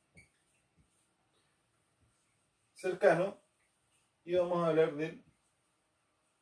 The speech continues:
lejano, ¿sí? Vamos a definir que el entorno cercano evidentemente es el trabajo, la ciudad, eh, eh, el inacap, por ejemplo. El lejano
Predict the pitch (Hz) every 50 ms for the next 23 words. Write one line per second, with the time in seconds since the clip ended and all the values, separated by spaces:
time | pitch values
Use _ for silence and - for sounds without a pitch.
0 | _ _ _ _ _ _ _ _ _ 147 165 151 - - 107 104 104 - - _
1 | _ _ _ _ - - 170 175 208 233 - - - - _ _ _ _ _ _
2 | - - - _ _ _ _ _ _ - - - _ _ _ - - _ _ _
3 | _ - 170 180 190 202 190 180 170 - 185 190 208 185 - - 185 175 165 160
4 | - 185 180 180 175 - 156 165 156 - 180 165 175 170 165 151 147 151 156 156
5 | 156 156 160 170 165 - 143 139 139 123 117 - 120 113 139 143 135 - 131 131
6 | 139 - - _ _ _ _ _ _ _ _ 113 120 117 - 123 117 120 131 135
7 | 139 139 139 - - _ _ _ _ _ _ _ _ 123 120 117 113 110 107 110
8 | 113 120 123 123 110 107 104 101 101 104 107 113 117 110 110 113 110 107 107 110
9 | 110 - - - - - _ _ _ _ - - - - 107 98 - - 107 107
10 | 107 - _ _ _ _ _ 127 131 139 151 156 - 180 180 175 175 175